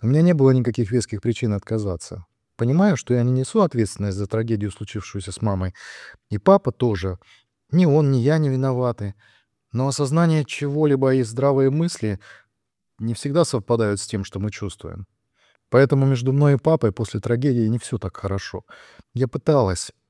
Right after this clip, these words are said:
но не смогла простить ни себя, ни его. А потом он ушёл и снова женился». «Сразу же?» «Нет.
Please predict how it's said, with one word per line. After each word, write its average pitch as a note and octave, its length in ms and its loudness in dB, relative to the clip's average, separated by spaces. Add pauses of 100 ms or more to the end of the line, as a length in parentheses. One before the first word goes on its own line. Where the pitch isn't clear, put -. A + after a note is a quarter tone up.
(160)
но A2+ 140 -6
не C3+ 100 -2
смогла E3 360 2
простить B2 400 -2
ни G#2 60 -4
себя, B2+ 300 -2
ни A2 120 0
его. F2+ 360 -4 (600)
А F#2 100 -12
потом D#3 260 0
он C#3 80 2
ушёл D3 340 0
и G#2+ 40 -2
снова A#2 300 -4
женился». F#2 500 -6 (460)
«Сразу A#2+ 400 2
же?» F2 180 -6 (760)
«Нет. C#3+ 640 0